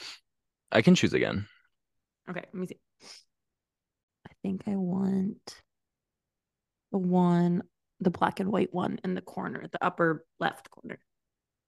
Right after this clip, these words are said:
Speaker 1: The cartoon or the actual photo?
Speaker 2: The cartoon.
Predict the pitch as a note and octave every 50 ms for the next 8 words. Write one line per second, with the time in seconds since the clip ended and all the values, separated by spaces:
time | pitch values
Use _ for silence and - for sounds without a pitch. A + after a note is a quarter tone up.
0 | _ _ _ _ _ _ _ _ _ _ - - G#2+ A2+ - - G#2 F2+ E2+ -
1 | - G#2 F#2 F2+ F#2+ G2+ A2+ B2+ C#3+ C#3 - - G2+ G2 F#2 F#2 E2+ D#2+ F#2 -
2 | - D2+ D2+ - - D2 C2 - - - - A1+ - - - D#2 F2+ G#2 G#2+ -
3 | _ _ _ _ _ _ _ _ _ _ _ _ _ _ _ _ _ _ _ _
4 | _ _ _ _ _ _ _ _ _ _ _ _ _ - - C#3+ - - - -
5 | - - - - G3 A#3 - - - - - B3+ F#3+ F#3+ A#3